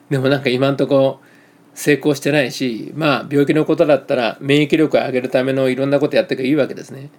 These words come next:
昔から生物兵器ってあんまり効かないんですよね。ええ、そんななんかものすごい効果なんてのは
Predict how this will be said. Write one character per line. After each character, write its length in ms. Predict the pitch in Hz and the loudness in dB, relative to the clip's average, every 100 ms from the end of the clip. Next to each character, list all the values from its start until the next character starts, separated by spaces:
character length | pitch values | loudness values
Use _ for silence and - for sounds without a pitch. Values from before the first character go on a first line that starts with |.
| - - - _ | -20 -20 -20 _
昔 240 | - 165 156 | -4 -2 2
か 100 | 175 | 2
ら 80 | 160 | 2
生 200 | 160 170 | 2 2
物 180 | 180 | 2
兵 160 | 202 185 | 2 2
器 120 | 180 | 2
っ 20 | |
て 100 | - | -2
あ 80 | 127 | 0
ん 60 | 139 | 2
ま 80 | 147 | 0
り 80 | |
効 60 | 143 | 0
か 160 | - 165 | 2 4
な 80 | 175 | 4
い 60 | |
ん 40 | 131 | 0
で 80 | |
す 80 | - | -6
よ 60 | 117 | -8
ね。 260 | 120 127 135 _ _ _ _ _ | -6 -8 -12 _ _ _ _ _
え 300 | 143 139 110 98 | 0 2 2 -2
え、 20 | |
そ 160 | - | 0
ん 80 | 143 | 2
な 80 | 151 | 4
な 120 | 160 | 2
ん 40 | 143 | 2
か 80 | |
も 160 | 117 120 | -2 0
の 100 | 139 | -2
す 120 | 139 | 0
ご 80 | 170 | 0
い 80 | 143 | 0
効 160 | 131 | -2
果 80 | 120 | -2
な 100 | 98 | -8
ん 60 | 101 | -10
て 80 | 101 | -10
の 80 | |
は 200 | 95 90 | -10 -12